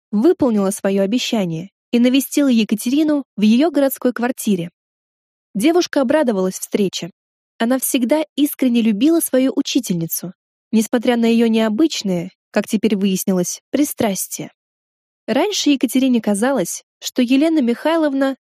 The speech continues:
достаточно зрелая дама. Хотя для девочки-ученицы её преподавательница чуть за тридцать лет всегда выглядит почти старухой. А Елену Михайловну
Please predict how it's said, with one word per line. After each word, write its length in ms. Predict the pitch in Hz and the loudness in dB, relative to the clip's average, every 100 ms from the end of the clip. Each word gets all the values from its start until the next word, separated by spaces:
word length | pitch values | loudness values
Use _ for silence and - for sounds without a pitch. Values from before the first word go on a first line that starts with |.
| _ | _
достаточно 580 | 196 240 - 359 - 339 | -2 -2 -2 -2 -2 -2
зрелая 440 | 285 311 254 165 165 | 2 2 2 0 -2
дама. 380 | 170 151 147 _ _ _ _ _ _ | -4 -6 -14 _ _ _ _ _ _
Хотя 500 | - 226 - 254 226 | -2 0 2 0 0
для 160 | 208 240 | 0 2
девочки-ученицы 1160 | 220 247 233 - 247 214 262 320 320 - 180 - _ _ _ | 4 2 0 0 -2 0 0 2 0 -4 -6 -8 _ _ _
её 260 | 208 214 330 | 2 4 4
преподавательница 1080 | 294 277 233 247 269 277 247 233 - 240 226 | 2 0 0 0 0 -2 -2 -2 -2 -4 -6
чуть 260 | - 269 208 | 0 0 2
за 140 | 240 | 0
тридцать 420 | 240 240 240 214 | 0 0 -2 0
лет 260 | 247 339 - _ | 0 0 -2 _
всегда 500 | - - 233 202 311 | -8 -2 -2 0 0
выглядит 500 | 320 262 208 190 196 - | 2 0 2 0 0 -2
почти 300 | 220 - 196 | -6 -6 -6
старухой. 680 | - 254 220 - - - _ _ _ _ _ | -2 0 0 -4 -14 -18 _ _ _ _ _
А 80 | 208 | 2
Елену 360 | 226 262 247 | 4 4 4
Михайловну 720 | 233 226 294 339 254 185 170 | 2 2 2 2 2 0 -4